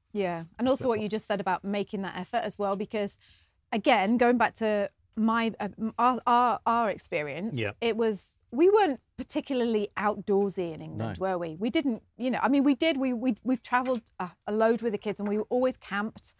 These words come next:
Speaker 2: We used to, we used to do a lot of walking and biking with them,
Speaker 1: Yeah,
Speaker 2: Liz.
Speaker 1: but I've never water skied. So let's
Speaker 2: Oh,
Speaker 1: take
Speaker 2: shit,
Speaker 1: water
Speaker 2: no.
Speaker 1: skiing. So
Speaker 2: Yeah.
Speaker 1: if you'd said to me in England, "Let's go water skiing," I'd be like, "No,
Speaker 2: Yeah.
Speaker 1: I'm not going water skiing. It's freezing."
Speaker 2: Yeah.
Speaker 1: You get here, we've bought a little three thousand dollar boat,
Speaker 2: Yeah.
Speaker 1: and, you know, when,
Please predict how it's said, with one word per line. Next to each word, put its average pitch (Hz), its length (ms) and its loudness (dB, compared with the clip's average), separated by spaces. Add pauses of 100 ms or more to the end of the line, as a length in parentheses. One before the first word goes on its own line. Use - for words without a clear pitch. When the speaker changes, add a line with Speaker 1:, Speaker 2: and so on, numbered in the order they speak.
(240)
Speaker 2:
We 208 120 0
used - 220 -8
to, 208 80 -8
we 190 120 -4
used 220 140 -4
to 247 40 -6
do 240 100 -6
a 233 60 -6
lot 214 80 -4
of 180 80 -2
walking 185 280 -2
and 120 100 -4
biking 156 320 -6
with 98 80 -6
them, 90 120 -8
Speaker 1:
Yeah, - 100 4
Speaker 2:
Liz. - 80 4
Speaker 1:
but - 60 0
I've 294 100 0
never 349 220 2
water 302 340 2
skied. - 340 -6
So - 260 -4
let's 392 160 8
Speaker 2:
Oh, - 60 2
Speaker 1:
take 320 140 2
Speaker 2:
shit, - 100 2
Speaker 1:
water - 160 0
Speaker 2:
no. 113 60 -2
Speaker 1:
skiing. 147 360 -6
So 254 160 0
Speaker 2:
Yeah. 247 140 4
Speaker 1:
if 294 80 0
you'd 370 140 8
said 359 200 0
to - 100 -6
me 285 80 2
in 254 80 2
England, 208 260 -2
"Let's 190 160 -2
go 214 120 2
water 208 200 4
skiing," 170 180 -6
I'd 165 80 -8
be 190 60 -4
like, 151 160 -8
"No, 127 100 -10
Speaker 2:
Yeah. 208 140 -4 (220)
Speaker 1:
I'm 254 120 -4
not 247 100 -2
going 190 140 0
water 170 180 -6
skiing. 190 260 -6
It's 208 100 -8
freezing." 220 460 -6 (300)
Speaker 2:
Yeah. 117 100 -2
Speaker 1:
You 262 80 2
get - 200 2
here, 220 420 0 (520)
we've 277 200 2
bought 262 200 8
a 247 40 8
little 277 520 2 (300)
three 320 220 2
thousand 247 360 2
dollar 214 200 2
boat, 175 560 -4 (320)
Speaker 2:
Yeah. 101 180 -4
Speaker 1:
and, 240 260 2
you 254 200 0
know, 214 180 4
when, 254 220 6